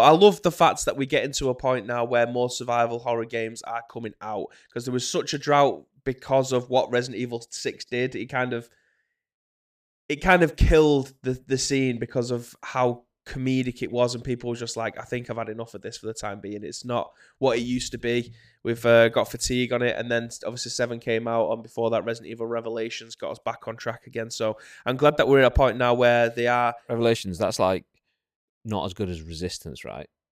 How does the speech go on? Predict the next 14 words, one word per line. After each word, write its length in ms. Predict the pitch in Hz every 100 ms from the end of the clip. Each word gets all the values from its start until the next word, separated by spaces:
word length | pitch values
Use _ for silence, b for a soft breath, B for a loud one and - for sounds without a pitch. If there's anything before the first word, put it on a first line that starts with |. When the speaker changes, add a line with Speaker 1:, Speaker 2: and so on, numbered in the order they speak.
| _ _ -
Speaker 1:
No, 320 | 135 120 123
Revelations 640 | 123 123 135 135 131 - 120
is 80 | 117
fantastic. 540 | 120 117 127 123 113 107
Resistance 480 | 120 120 - 117 113
is 140 | 104 -
Speaker 2:
Is, 180 | 117 113
is 100 | -
the 60 | 110
Speaker 1:
ass. 40 |
Speaker 2:
one 120 | 98
that's 120 | 95 -
great, 300 | 90 78 -
yeah. 220 | 76